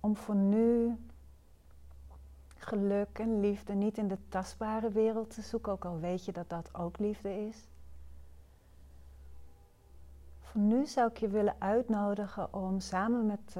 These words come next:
met mij en samen met Peter, samen met elkaar, eh, die shift te maken van opgaan met je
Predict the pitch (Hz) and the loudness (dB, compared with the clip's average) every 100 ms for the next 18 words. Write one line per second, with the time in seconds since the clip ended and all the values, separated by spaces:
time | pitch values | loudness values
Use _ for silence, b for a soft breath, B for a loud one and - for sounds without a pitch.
0 | - 196 180 175 175 180 175 190 185 220 | -6 -4 -2 -2 0 -2 -4 -4 0 2
1 | 214 208 - 175 175 175 185 185 - b | 2 -2 -4 -4 -4 -4 -6 -8 -12 b
2 | b b b b b - 185 208 240 226 | b b b b b -6 -2 2 2 2
3 | 220 220 175 175 175 190 - b b b | -2 -4 -2 -2 -2 -6 -10 b b b
4 | b b b b - - - - - - | b b b b -20 -20 -20 -20 -14 -10
5 | 185 208 196 214 - - 302 - 214 190 | -8 -8 -4 -4 -4 0 0 0 0 2
6 | 180 185 190 196 - 185 180 - 254 262 | 2 -2 -4 -8 -4 -4 -6 0 0 0
7 | - 202 190 185 185 190 208 - 214 196 | -6 -2 0 0 0 -2 -2 -2 0 0